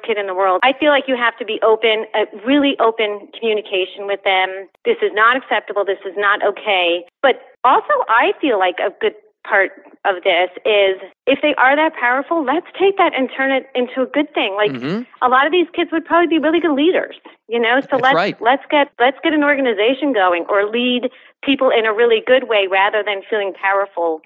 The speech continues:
Speaker 1: in such a negative way. And
Speaker 2: I
Speaker 1: how does it feel differently when you turn it around,
Speaker 2: I
Speaker 1: right?
Speaker 2: love that. I, I love what you're saying with that. I really do, because I think, you know, it's a tough call because you, we had to be made aware of the bullying issue. It's real. It's even worse with online bullying now. We've certainly covered that before, at least on this show.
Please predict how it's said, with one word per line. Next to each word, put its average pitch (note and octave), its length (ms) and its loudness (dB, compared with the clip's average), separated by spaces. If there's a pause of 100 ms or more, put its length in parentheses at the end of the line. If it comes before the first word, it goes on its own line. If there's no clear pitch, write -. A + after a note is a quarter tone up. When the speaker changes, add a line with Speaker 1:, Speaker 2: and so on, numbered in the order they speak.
(160)
Speaker 1:
in G#3 180 -2
such G3 220 0
a F#3 60 -8
negative E3+ 440 -2
way. D#3+ 380 -2
And A3+ 140 0
Speaker 2:
I B3 40 -4
Speaker 1:
how E4+ 100 2
does F#4 140 0
it G#4 140 0
feel G#4+ 180 4
differently G4 420 0
when A3+ 180 -2
you F3+ 80 -4
turn F3+ 240 -6
it D3+ 100 -4
around, - 380 -8
Speaker 2:
I E3+ 80 0
Speaker 1:
right? F3 220 2
Speaker 2:
love - 60 0
that. A2 240 -2
I, B2+ 100 -2
I A#2 100 -4
love D#3 240 -2
what D#3+ 160 -4
you're C#3+ 60 -8
saying D3+ 260 -6
with A2 100 -12
that. G#2 160 -6
I A#2 40 -2
really B2 260 -2
do, C3+ 180 -2
because G2 240 -8
I B2+ 140 -6
think, D#3+ 280 -12 (100)
you C4 60 -6
know, D#4 60 -2
it's C4+ 140 -4
a A3+ 40 -8
tough D#4+ 280 -10
call E4 320 -4
because F3+ 340 -4
you, E3+ 140 -6 (280)
we F#3+ 120 -2
had C#4+ 160 -4
to E4 80 -6
be D4 100 0
made G#3 220 0
aware F3+ 240 2
of E3+ 60 0
the C#3+ 80 -2
bullying D3+ 360 -2
issue. D3 320 -2
It's D#3+ 220 -4
real. C3 420 -2
It's B2+ 180 -6
even D3 240 -2
worse D3 220 -2
with C3+ 140 -4
online C#3+ 400 -2
bullying A#2 340 -2
now. A2 200 -4
We've B2+ 140 -4
certainly C3 280 -4
covered B2 260 -4
that C3 180 -4
before, A2+ 380 -4
at A2 80 -4
least B2+ 220 -8
on A2+ 100 -6
this C3+ 160 -6
show. G2+ 320 -6